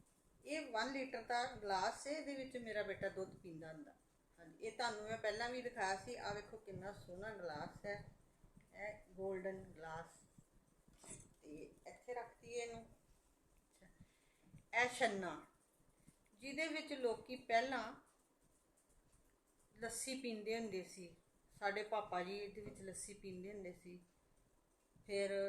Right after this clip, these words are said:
ਗਾਂਹ ਦੇ ਗਾਂਹ ਸਾਰੇ ਪੀਣ ਲੱਗ ਗਏ। ਫਿਰ ਹੁਣ ਕੋਈ ਇਹਨੂੰ ਵਰਤਦਾ ਨਹੀਂ,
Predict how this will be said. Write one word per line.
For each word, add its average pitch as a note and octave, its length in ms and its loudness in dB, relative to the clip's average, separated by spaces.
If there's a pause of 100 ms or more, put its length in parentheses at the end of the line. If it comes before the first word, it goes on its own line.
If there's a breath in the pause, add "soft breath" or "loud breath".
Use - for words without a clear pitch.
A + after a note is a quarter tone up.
(340)
ਗਾਂਹ G3 180 0
ਦੇ G#3 160 -2
ਗਾਂਹ F3+ 260 -4
ਸਾਰੇ F#3 320 0
ਪੀਣ F3+ 300 -4
ਲੱਗ E3+ 160 2
ਗਏ। F3+ 140 -6
ਫਿਰ G3 180 -6
ਹੁਣ G3 260 -4
ਕੋਈ F#3+ 300 -2
ਇਹਨੂੰ G3 240 -4
ਵਰਤਦਾ F3+ 480 -2
ਨਹੀਂ, F#3 220 -4